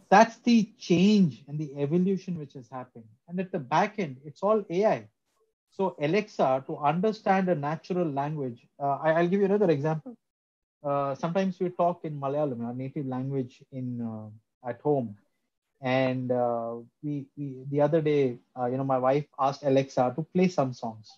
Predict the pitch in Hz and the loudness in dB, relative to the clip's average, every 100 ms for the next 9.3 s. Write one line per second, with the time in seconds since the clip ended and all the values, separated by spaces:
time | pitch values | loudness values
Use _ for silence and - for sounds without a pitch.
0 | 160 170 151 107 - _ _ _ _ _ | 6 6 4 -2 -8 _ _ _ _ _
1 | _ _ - 208 214 233 - 247 240 - | _ _ 4 8 10 8 8 6 6 6
2 | 185 185 208 - 175 175 151 147 151 165 | 6 8 4 4 4 6 4 8 8 8
3 | 156 - 123 110 _ _ _ _ _ _ | 4 0 -2 -2 _ _ _ _ _ _
4 | _ - 170 202 185 170 196 202 - 131 | _ 0 6 8 10 10 10 8 8 8
5 | 139 - 151 175 196 185 160 160 160 160 | 8 4 6 8 6 6 6 6 4 2
6 | 147 160 196 - 208 127 107 _ _ _ | 4 4 4 4 4 4 -4 _ _ _
7 | - 170 175 180 156 160 180 - 180 165 | 0 4 6 8 6 8 4 4 2 2
8 | 180 165 156 143 160 143 139 151 139 127 | 0 4 4 4 2 4 2 2 -4 -4
9 | 143 120 107 | -4 -4 -6